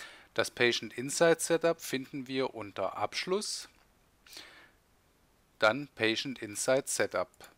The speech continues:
Im Patient Insight Setup finden wir jetzt Schritt vier, E-Mail versenden. Wenn wir hier klicken, öffnet sich ein Dialogfenster, mit de-, in dem wir die E-Mail-Adresse des Kunden eintragen können.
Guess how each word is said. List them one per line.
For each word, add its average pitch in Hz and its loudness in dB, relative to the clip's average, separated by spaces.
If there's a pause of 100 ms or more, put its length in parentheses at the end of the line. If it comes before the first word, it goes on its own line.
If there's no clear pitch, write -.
(1600)
Im 123 -6
Patient 113 -4
Insight 127 2
Setup 127 0
finden 127 -8
wir 127 -2
jetzt 131 -4
Schritt - -4
vier, 151 -2
E-Mail 123 -2
versenden. 95 -10 (880)
Wenn 113 -4
wir 110 -2
hier 107 -2
klicken, - -4 (1300)
öffnet 139 0
sich 131 -2
ein 113 -2
Dialogfenster, 127 -2
mit 123 -6
de-, 113 -4
in 120 -8
dem 120 0
wir 139 -2
die 143 -8
E-Mail-Adresse 123 0
des 131 -8
Kunden 117 -8
eintragen 104 -2
können. 87 -12